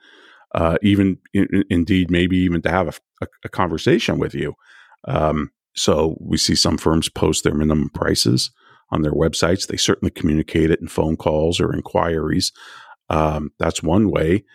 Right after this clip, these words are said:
The second way is just to set the tone and, and to uh, have a positioning in the marketplace and a strategy that conveys the message that,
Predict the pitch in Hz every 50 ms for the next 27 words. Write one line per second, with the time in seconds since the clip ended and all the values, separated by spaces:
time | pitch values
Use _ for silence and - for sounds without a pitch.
0 | _ _ _ _ _ _ _ - - 87 - - 123 - - 285 - 85 80 80
1 | 78 80 78 73 - - - 85 - - - - - - - - - 90 87 87
2 | - _ _ _ _ _ _ _ _ _ 101 85 - - - - 90 85 85 85
3 | 87 92 92 85 73 78 - - - 90 80 78 76 - - 87 82 80 78 76
4 | - _ _ _ _ _ - - - 82 78 78 - - - - 104 95 92 92
5 | - - 95 82 82 95 90 - - 107 90 85 82 82 78 78 78 80 80 85
6 | - - - - - 92 85 82 82 - - 90 85 80 80 - - - 95 98
7 | 113 139 135 - - - - 82 90 - - _ _ _ _ _ _ _ _ _
8 | _ _ 104 101 - _ - - 101 90 85 76 85 90 104 139 147 104 76 -
9 | - - - - - - - _ _ _ _ _ _ _ _ 92 82 85 85 98
10 | 143 - - - 78 - - - - - 87 82